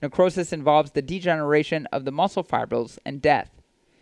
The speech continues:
The inflammatory cells then phagocytose the debris and secrete cytokines that promote vascularity.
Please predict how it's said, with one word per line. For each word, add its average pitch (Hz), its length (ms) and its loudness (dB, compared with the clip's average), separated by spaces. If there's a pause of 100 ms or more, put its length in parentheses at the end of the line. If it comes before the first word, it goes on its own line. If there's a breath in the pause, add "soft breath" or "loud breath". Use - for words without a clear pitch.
(160)
The 135 80 -4
inflammatory 175 640 0
cells 139 400 0
then 131 240 -4
phagocytose 165 960 0
the 135 100 -2
debris 165 500 2 (320 soft breath)
and 143 160 -6
secrete 220 420 -4
cytokines 139 760 -2
that 135 140 2
promote 165 360 -2
vascularity. 131 800 0